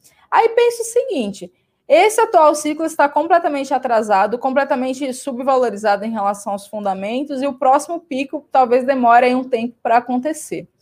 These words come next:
Mas vamos supor que a gente atrase muito esse pico. Vai chegar um momento que vai juntar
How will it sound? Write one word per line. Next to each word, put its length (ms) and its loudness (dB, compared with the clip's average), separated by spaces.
Mas 680 2
vamos 240 2
supor 300 2
que 80 -4
a 60 0
gente 260 -4
atrase 640 0
muito 420 -4
esse 240 -8
pico. 540 -12
Vai 220 4
chegar 360 2
um 40 0
momento 420 2
que 120 -4
vai 240 2
juntar 580 0